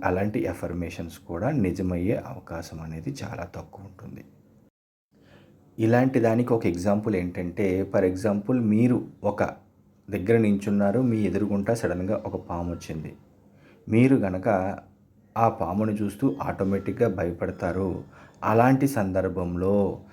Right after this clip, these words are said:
మీరు గనక "నా ఎదురుగుంటా పాము లేదు, పాము లేదు, పాము లేదు, నేను ధైర్యంగా ఉన్నాను" అని మీరు బయటికి చెప్పుకుంటున్నా, మనసులో అనుకుంటున్నా సరే,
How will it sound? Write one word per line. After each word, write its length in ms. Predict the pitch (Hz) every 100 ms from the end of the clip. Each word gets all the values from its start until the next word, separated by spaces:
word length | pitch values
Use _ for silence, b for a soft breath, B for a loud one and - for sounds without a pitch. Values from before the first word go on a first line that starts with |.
| B B
మీరు 220 | 110 110
గనక 300 | 98 92 92
"నా 140 | 113 107
ఎదురుగుంటా 500 | 90 92 95 92 101 101
పాము 320 | 90 85 92
లేదు, 360 | 90 90 85 101 98
పాము 300 | 82 85 90
లేదు, 300 | 90 87 98 104
పాము 300 | 85 85 90
లేదు, 320 | 87 85 107 113 - -
నేను 220 | 104 123
ధైర్యంగా 440 | 104 90 95 98 104
ఉన్నాను" 380 | 95 92 92 104
అని 120 | 104
మీరు 200 | 101 104
బయటికి 420 | 90 87 - 113
చెప్పుకుంటున్నా, 800 | 120 - - 95 90 82 87 98 135
మనసులో 440 | 95 82 82 104
అనుకుంటున్నా 540 | 92 80 85 85 90 92
సరే, 300 | 92 87